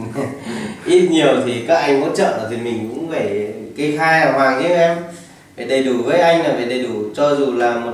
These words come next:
lạng thịt hay là một miếng thịt thì mình cũng phải kê khai đầy đủ. Đây là món quà cũng như là tấm lòng hảo tâm của các anh, các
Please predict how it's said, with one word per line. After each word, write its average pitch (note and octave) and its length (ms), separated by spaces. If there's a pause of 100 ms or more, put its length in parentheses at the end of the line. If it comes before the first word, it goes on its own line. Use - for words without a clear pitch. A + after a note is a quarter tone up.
lạng B2+ 600
thịt B2 200
hay C#3 180
là B2 140
một A#2+ 200 (180)
miếng C#3 380
thịt C#3+ 140 (140)
thì A2 160
mình G#2+ 300
cũng - 160
phải F#2 180
kê A#2 140
khai A2+ 120
đầy G#2+ 160
đủ. F#2+ 120 (520)
Đây A2 140
là G#2+ 120
món G#2+ 220
quà - 340 (240)
cũng A2+ 180
như A#2 140
là G#2 260 (460)
tấm A2+ 180
lòng A2 160
hảo F#2+ 180
tâm G#2+ 260
của F#2 140
các A2+ 220
anh, G#2 480
các A2+ 140